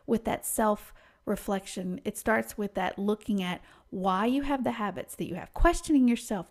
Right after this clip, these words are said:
"Why am I making these choices every day,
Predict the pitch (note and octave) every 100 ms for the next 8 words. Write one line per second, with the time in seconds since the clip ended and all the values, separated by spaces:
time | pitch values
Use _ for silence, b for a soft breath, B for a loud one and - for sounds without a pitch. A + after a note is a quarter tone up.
0 | - G3 A3+ - F4 A#3+ A3+ G#3+ F#3+ G3
1 | G3+ G3 G3+ F3+ E3+ - - - A3 A3+
2 | - F#3 E3+ - F3 F#3+ E3